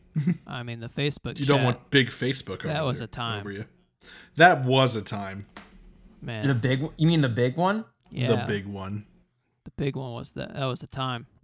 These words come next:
Speaker 1: The rocket chat,
Speaker 2: For
Speaker 1: if
Speaker 2: anybody
Speaker 1: you will.
Speaker 2: listening, if you've ever been in a Facebook chat that has, like, seventy-five people in it, don't do it.
Speaker 3: Yeah.
Speaker 1: It's just,
Speaker 3: I think it was,
Speaker 1: I
Speaker 3: like,
Speaker 1: can't advise
Speaker 3: thirty-three.
Speaker 1: it.
Speaker 3: And let me tell you, the absolute worst part was not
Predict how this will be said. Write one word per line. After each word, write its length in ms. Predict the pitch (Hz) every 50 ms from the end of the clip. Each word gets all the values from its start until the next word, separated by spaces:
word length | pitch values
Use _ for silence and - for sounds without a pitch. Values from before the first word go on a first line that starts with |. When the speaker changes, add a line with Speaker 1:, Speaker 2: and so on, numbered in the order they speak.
| - - _ _ _ _ _ - - - - _ _ _ _
Speaker 1:
The 100 | - 120
rocket 400 | 107 113 104 104 104 - 107 -
chat, 240 | - - - 104 101
Speaker 2:
For 60 | 139 143
Speaker 1:
if 40 | 151
Speaker 2:
anybody 220 | 151 151 143 139
Speaker 1:
you 60 | 135
will. 60 | 139 143 143
Speaker 2:
listening, 320 | 110 - 170 156 151 151
if 100 | 143 -
you've 160 | - 143 143
ever 160 | 143 147 147 123
been 180 | - 139 143 143
in 80 | 135
a 60 | 123
Facebook 460 | - - 117 127 139 - - 147 - -
chat 240 | - 151 143 143
that 140 | - - -
has, 180 | 123 123 123 -
like, 180 | 120 110 104
seventy-five 680 | - - - 135 123 123 117 113 110 - 127 117 117 -
people 280 | - 120 - - 123 120
in 60 | 123
it, 140 | 139 - -
don't 240 | 123 113 113 170
do 160 | - 120 110 107
it. 160 | 107 - - _ _ - - - - - - - - - _ _ _
Speaker 3:
Yeah. 280 | - 131 123 113 113
Speaker 1:
It's 120 | 113 - -
just, 360 | 147 139 127 - - - - - - - - - - -
Speaker 3:
I 80 | 160
think 160 | 160 180 208 226
it 80 | 247
was, 120 | 185 147 -
Speaker 1:
I 40 |
Speaker 3:
like, 60 | 240 202
Speaker 1:
can't 160 | 160 143 131 127
advise 320 | - - 113 110 110 -
Speaker 3:
thirty-three. 160 | - 131 131 135
Speaker 1:
it. 40 |
Speaker 3:
And 160 | 131 156 156 180
let 80 | 254
me 80 | 294 330
tell 240 | 320 - - 196 180
you, 160 | 151 131 123
the 260 | 117 120 147 160 165 - -
absolute 640 | 147 156 190 196 - - - 226 196 190 180 -
worst 600 | 147 127 127 123 123 143 147 156 175 - - -
part 360 | - - 127 127 151 190 190 - - - - - - -
was 200 | 156 156 123 131
not 340 | 143 147 165 190 214 -